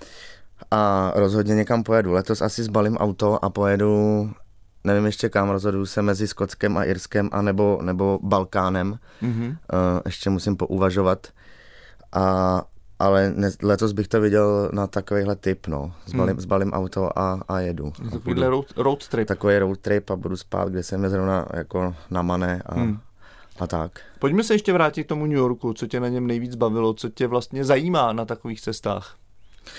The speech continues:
Speaker 1: No, eh, tam, no já mám, já mám rád daleký cesty. To se mi, to se mi líbí. A, a ten New York byl po-, pro mě hrozně dobrý, protože jsem tam byl asi dva měsíce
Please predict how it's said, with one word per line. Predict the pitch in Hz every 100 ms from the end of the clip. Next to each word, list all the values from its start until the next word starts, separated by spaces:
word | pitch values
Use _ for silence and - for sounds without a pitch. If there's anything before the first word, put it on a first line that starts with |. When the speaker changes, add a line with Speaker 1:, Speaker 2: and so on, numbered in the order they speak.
| - - - -
Speaker 1:
No, | 113 117 127 131 139 143 - -
eh, | 120 120 120 123 117 - - - - - - -
tam, | - 117 131 143 - - 117
no |
já | 131
mám, | 165 170 135 110
já | 123
mám | 147 135
rád | 117 123 -
daleký | 110 110 95 85 92
cesty. | - 95 - 87 101 - - - - -
To | 87
se | - 104
mi, | 98 95 - - -
to | 95
se | 104
mi | 104
líbí. | 98 85 85 90 - - - - - - - - - - -
A, | 104 101 104
a | 107 110
ten | 139 139
New | 143
York | 143
byl | 165
po-, | 151 139
pro | 113 135
mě | 131 151
hrozně | 139 143
dobrý, | 143 131 139
protože | 135 131 135 131
jsem | 139
tam | 131 139
byl | 143
asi | 127 147
dva | 139
měsíce | 147 131 - - 135